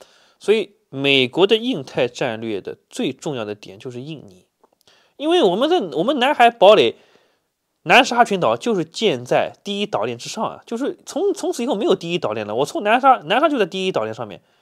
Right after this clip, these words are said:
九段线就是挨着九段线，出去就是第二岛链，对不对？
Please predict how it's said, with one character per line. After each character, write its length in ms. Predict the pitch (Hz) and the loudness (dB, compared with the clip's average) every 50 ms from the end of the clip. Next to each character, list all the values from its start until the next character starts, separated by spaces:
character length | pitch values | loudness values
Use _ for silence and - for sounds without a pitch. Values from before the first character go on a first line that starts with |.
| _ - | _ -4
九 120 | - 143 | 0 2
段 140 | 160 202 190 | 2 2 2
线 320 | 180 - 185 139 117 - _ _ | 0 -2 -4 -6 -6 -8 _ _
就 140 | - 185 170 | -8 -6 -4
是 60 | 165 | -4
挨 220 | 156 - 190 208 214 | -4 0 2 2 2
着 80 | 185 | 2
九 220 | 156 - 113 110 110 | 0 -2 -4 -4 -4
段 140 | 123 117 | -4 -6
线， 200 | 120 - 113 - _ _ _ _ _ - | -8 -8 -12 -12 _ _ _ _ _ -10
出 260 | - - - 392 427 | -2 4 6 6 6
去 220 | - - - 262 226 | 6 4 0 -4 -2
就 280 | - - 151 131 110 | 0 2 2 2 2
是 260 | - - - 107 - - - _ - | 0 0 -2 -4 -4 -4 -16 _ -2
第 100 | - 170 | 2 4
二 240 | 147 113 104 104 101 | 6 6 6 4 2
岛 300 | - 95 92 90 92 98 | 0 -2 -4 -4 -4 -6
链， 180 | 107 104 98 101 _ _ _ _ _ _ _ _ _ _ _ _ _ _ _ _ _ _ _ _ _ - | -6 -8 -12 -12 _ _ _ _ _ _ _ _ _ _ _ _ _ _ _ _ _ _ _ _ _ -4
对 80 | - | 2
不 140 | - 277 277 | 4 6 10
对？ 260 | 262 269 226 185 - | 10 8 8 8 2